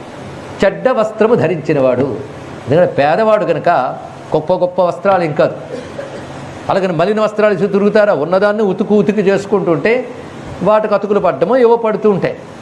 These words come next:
అలాంటి వస్త్రం ఉంది కనుక కుచేల అంటే అతని దరిద్ర స్థితి వస్త్రమే తెలియజేస్తుంది. ఎవరికైనా ముందు వస్త్రమే కనబడుతుందిగా, అందుకు ముందు దాన్ని చెప్పారు కుచేల అంటే అటువంటి వస్త్రం ధరించిన వాడు. ఆయన యొక్క పత్ని పతివ్రత, ఆమెకు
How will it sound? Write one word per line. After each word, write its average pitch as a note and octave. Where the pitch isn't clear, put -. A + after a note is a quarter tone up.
అలాంటి A3
వస్త్రం G#3+
ఉంది G#3
కనుక F3
కుచేల G#3
అంటే E3
అతని D#3
దరిద్ర F3+
స్థితి A3
వస్త్రమే G3
తెలియజేస్తుంది. F#3
ఎవరికైనా F3+
ముందు F#3
వస్త్రమే G3+
కనబడుతుందిగా, G3+
అందుకు D#3+
ముందు G3
దాన్ని F#3+
చెప్పారు G3+
కుచేల F3+
అంటే B3+
అటువంటి A3+
వస్త్రం G#3+
ధరించిన F#3
వాడు. C3+
ఆయన F#3
యొక్క F#3
పత్ని F#3+
పతివ్రత, F3
ఆమెకు D#3